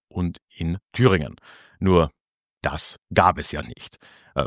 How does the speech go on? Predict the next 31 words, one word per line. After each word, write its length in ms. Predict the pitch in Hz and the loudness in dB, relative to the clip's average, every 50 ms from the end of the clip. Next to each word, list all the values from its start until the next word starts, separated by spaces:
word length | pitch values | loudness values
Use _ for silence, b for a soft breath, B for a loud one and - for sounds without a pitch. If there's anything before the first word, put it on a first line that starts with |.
| - - | -2 2
warum 320 | 98 117 123 147 156 147 | 4 6 6 8 8 8
genau, 400 | 131 131 110 92 90 92 95 98 | 8 8 8 8 6 6 4 2
das 240 | - 101 92 78 82 | 0 -2 -2 0 0
werden 240 | 87 85 82 87 80 | 0 0 0 0 -2
wir 60 | 87 | -2
übrigens 480 | 85 82 80 85 80 85 85 - - - - | -4 -2 -2 -2 -2 -2 -4 -4 -8 -12 -10
in 80 | - 98 | -4 -2
einem 160 | 98 104 120 | 0 0 2
anderen 360 | - 170 190 175 123 95 101 | 4 4 6 6 6 4 4
Teil 160 | 87 - 92 90 | 2 2 2 2
dieser 140 | 87 90 | 2 -2
Serie 300 | 87 - - 92 90 90 | -4 -2 0 0 2 2
nochmal 220 | 90 87 85 87 85 | 2 0 0 0 0
genauer 380 | 80 92 85 87 92 98 104 | 0 2 4 4 6 6 6
erörtern, 500 | 101 95 92 87 98 90 - 90 90 85 85 b b b b b b b b | 6 4 2 0 0 0 2 2 0 0 -2 b b b b b b b b
weil 120 | 123 123 | 4 6
dafür 500 | 95 85 76 73 - - 71 71 69 - - _ | 6 6 4 4 2 -2 -2 -2 -2 -4 -8 _
ist 300 | - - 82 76 - - _ | -6 -4 -4 -4 -6 -8 _
Erfurt 520 | - 69 69 - - - - - - - | -8 -8 -8 -8 -10 -12 -12 -12 -12 -12
einfach 360 | - 71 73 - - 64 - - - | -10 -10 -10 -10 -10 -12 -12 -8 -4
ein 220 | - 151 151 120 | -2 0 0 2
wenig 400 | 104 98 87 82 80 78 - - - | 2 2 2 2 0 -2 -6 -6 -8
der 200 | 78 73 78 80 | -8 -6 -8 -10
falsche 500 | - - - 65 71 71 - - - - | -12 -12 -10 -8 -6 -4 -4 -4 -4 -4
Ort, 360 | 71 67 69 69 - - - _ _ _ _ _ _ _ _ _ _ _ | -6 -8 -8 -10 -14 -18 -20 _ _ _ _ _ _ _ _ _ _ _
wie 100 | - 392 | 2 4
wir 120 | 233 175 113 | 4 6 6
heute 220 | 92 80 - 82 | 4 2 0 0
noch 300 | 71 71 71 - - - _ _ | -2 -2 -2 -4 -6 -12 _ _
sehen 320 | - - 85 80 - 58 | -6 -4 -4 -4 -4 -6
werden. 320 | - 60 - - - _ | -12 -16 -18 -20 -20 _